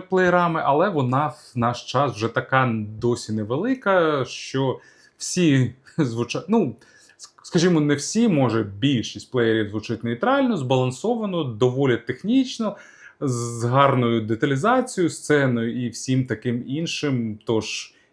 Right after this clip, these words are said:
е, я веду до того, що D X сто вісімдесят не став виключенням. Гарна роздільна здатність, але не сухий, не моніторний, тому в цілому і музикальний,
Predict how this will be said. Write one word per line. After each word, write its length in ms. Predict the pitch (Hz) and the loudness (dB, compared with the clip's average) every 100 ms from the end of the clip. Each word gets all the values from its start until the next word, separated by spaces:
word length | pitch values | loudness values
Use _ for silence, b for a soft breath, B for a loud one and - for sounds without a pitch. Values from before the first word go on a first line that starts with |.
| b | b
е, 420 | - 110 107 101 104 | -8 -4 -2 -2 2
я 180 | 120 | 4
веду 300 | 113 107 107 | 4 2 0
до 100 | 110 | 0
того, 280 | 110 247 233 | 2 2 4
що 240 | 175 170 147 | 2 0 0
D 140 | 104 | 2
X 240 | 131 131 | 2 0
сто 180 | - - | -4 -4
вісімдесят 540 | 107 113 131 165 269 262 | -4 -4 -6 -2 -2 0
не 240 | 135 143 | -2 -2
став 340 | 135 127 98 101 | 0 0 0 -2
виключенням. 580 | 95 - - 95 87 - B B B | -4 -4 -16 -16 -18 -20 B B B
Гарна 360 | 135 196 180 156 | 2 4 4 2
роздільна 420 | 151 135 139 139 | 0 0 2 2
здатність, 580 | 131 240 254 226 196 - | 2 2 2 -2 -6 -2
але 380 | 135 143 180 160 | 2 4 4 4
не 360 | 120 127 139 | 2 2 0
сухий, 520 | 131 - - - 247 220 | 0 -4 -6 -2 0 0
не 240 | 147 151 | 0 0
моніторний, 800 | 120 110 107 - 202 247 214 180 | -2 -2 -6 -2 0 2 0 -2
тому 400 | - 131 127 139 | -2 0 0 0
в 60 | 123 | -4
цілому 580 | - 120 120 110 107 - | -4 0 0 0 -2 -6
і 120 | 127 | -4
музикальний, 920 | 110 107 104 110 220 254 254 226 208 | -2 -2 -4 -4 0 0 0 0 -2